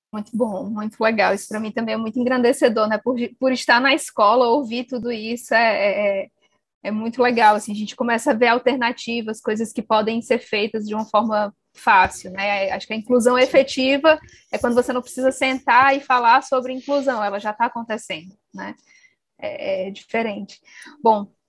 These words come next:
a gente chegou ao nosso final, né? A gente até passou aí uns cinco minutinhos. Espero que o pessoal não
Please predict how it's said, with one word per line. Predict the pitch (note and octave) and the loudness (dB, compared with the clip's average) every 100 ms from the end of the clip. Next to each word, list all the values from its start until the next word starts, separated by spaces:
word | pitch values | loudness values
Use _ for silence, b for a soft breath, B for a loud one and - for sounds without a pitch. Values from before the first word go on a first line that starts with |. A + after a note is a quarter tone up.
| _ _ _ - | _ _ _ -2
a | |
gente | G#3+ A#3+ | 0 2
chegou | E4 C4 | 2 4
ao | C#4 | 4
nosso | C4+ C4+ - C4+ B3+ B3 B3 - | 4 0 -2 -2 -2 -2 -6 -4
final, | B3 B3 A#3 A#3 | 0 4 4 4
né? | B3+ A#3+ | 2 -2
A | |
gente | A#3+ B3 | -6 -8
até | A#3 | -6
passou | A#3 A#3+ C#4+ B3+ | 0 0 0 0
aí | A#3+ A#3 B3 | 0 -2 -2
uns | C#4 | -4
cinco | C4 A#3 A#3+ | -4 -6 -4
minutinhos. | A3+ A3 - G#3+ A3+ C4+ | -4 -6 -10 -8 -2 -2
Espero | B3 - A3 G#3+ | -2 -2 -2 -2
que | A3+ | -6
o | |
pessoal | A#3+ B3 - G#3 A3 A3+ | -6 -6 -2 0 2 0
não | A3+ A3+ C4 | -6 -6 -8